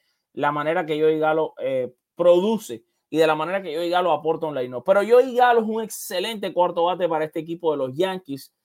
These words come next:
sobre todo porque va a estar bateando detrás de Aaron Judge y de Giancarlo Stanton. Esto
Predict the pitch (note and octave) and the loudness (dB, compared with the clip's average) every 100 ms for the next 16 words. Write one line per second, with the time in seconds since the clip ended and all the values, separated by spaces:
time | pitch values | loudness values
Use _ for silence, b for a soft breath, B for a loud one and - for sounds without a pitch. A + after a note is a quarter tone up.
0 | _ _ _ _ F3+ F3+ F3+ G#3 A3 A3 | _ _ _ _ 0 2 2 2 0 0
1 | F#3 F3 F3 F#3+ F#3 E3+ F3+ G3 E3 E3+ | -4 -4 -2 -4 -4 -4 -6 -2 -2 0
2 | F3 F#3 F3 E3+ E3 F3+ F3+ D#3 C#3+ C3 | -4 -2 -4 -4 -6 -6 -2 -2 -2 -2
3 | D3+ D#3 D#3 - C3 B2 - A2 G#2+ _ | -2 0 -2 -6 -8 -8 -12 -16 -18 _
4 | - C4+ B3+ - D3 | -2 0 0 -6 -8